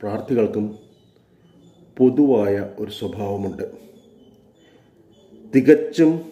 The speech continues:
ഗ്രാമീണമായ ഒരു ജനതയുടെ വിശ്വാസങ്ങളെയും ആചാരങ്ങളെയും ജീവിത രീതികളുമാണ് അദ്ദേഹം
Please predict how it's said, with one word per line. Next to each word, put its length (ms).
ഗ്രാമീണമായ 760
ഒരു 140
ജനതയുടെ 520
വിശ്വാസങ്ങളെയും 840
ആചാരങ്ങളെയും 720
ജീവിത 380
രീതികളുമാണ് 680
അദ്ദേഹം 300